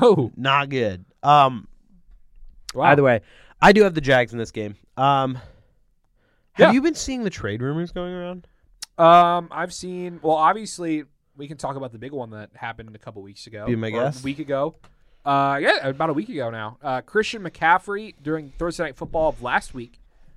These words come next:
Speaker 1: got traded over to the forty-niners and already has played a game with them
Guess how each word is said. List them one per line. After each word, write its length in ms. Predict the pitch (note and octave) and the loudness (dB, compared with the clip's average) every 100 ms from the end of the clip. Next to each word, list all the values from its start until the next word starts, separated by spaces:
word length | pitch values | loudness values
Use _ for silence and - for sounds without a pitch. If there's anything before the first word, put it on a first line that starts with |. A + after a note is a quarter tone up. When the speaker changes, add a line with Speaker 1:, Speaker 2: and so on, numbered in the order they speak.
| - | -10
Speaker 1:
got 220 | - D3+ - | 2 2 2
traded 380 | - D#3+ D#3 | -6 -4 -4
over 320 | C3+ D#3 D#3+ D#3 | -2 -4 -4 -6
to 180 | D#3 | -8
the 140 | C#3 C#3 | -10 -12
forty-niners 880 | - D#3 D3 C#3+ C3 D3 F#3 F#3 - | -10 -8 -6 -8 -8 -8 -10 -12 -14
and 360 | C3+ C3+ B2+ | -10 -8 -10
already 360 | B2+ E3 A#3+ G3+ | 2 4 4 2
has 140 | C3 | -4
played 180 | - C3 | -8 -12
a 40 | A2+ | -12
game 200 | A2 A2 | -18 -18
with 140 | A2 | -16
them 260 | A#2 B2+ | -14 -14